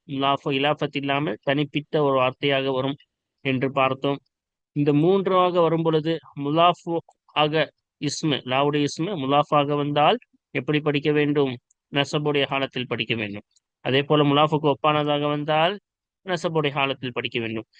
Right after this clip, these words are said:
இலாஃபத் இல்லாமல், இலாஃபத் இல்லாமல் தனிப்பித்து வந்தால் அப்பொழுது எதை கொண்டு நசபு செய்யப்படுமோ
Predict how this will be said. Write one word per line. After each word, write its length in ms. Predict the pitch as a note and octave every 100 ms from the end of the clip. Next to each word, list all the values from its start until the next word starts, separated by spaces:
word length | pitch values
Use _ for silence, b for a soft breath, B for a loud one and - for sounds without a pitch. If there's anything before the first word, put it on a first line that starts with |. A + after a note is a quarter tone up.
| b -
இலாஃபத் 480 | C#3+ F3+ E3+ E3+ E3
இல்லாமல், 520 | D#3 D3 C#3+ C#3 C3 B2 _ _ _ _ _ _
இலாஃபத் 420 | C3+ D#3+ D#3+ D#3
இல்லாமல் 380 | D3 C#3 C#3 C3
தனிப்பித்து 500 | C#3 D3+ D#3+ D#3+ E3+
வந்தால் 420 | D3+ D3 D#3 E3+ A3 _ _ _ _ -
அப்பொழுது 500 | D3+ - D#3+ D3 C#3 C#3 C#3+ _
எதை 240 | C#3 C#3 F#3+
கொண்டு 220 | F3+ F3+
நசபு 320 | D#3 C#3 C#3 C3+
செய்யப்படுமோ 600 | C#3+ C3 C3+ C3 C3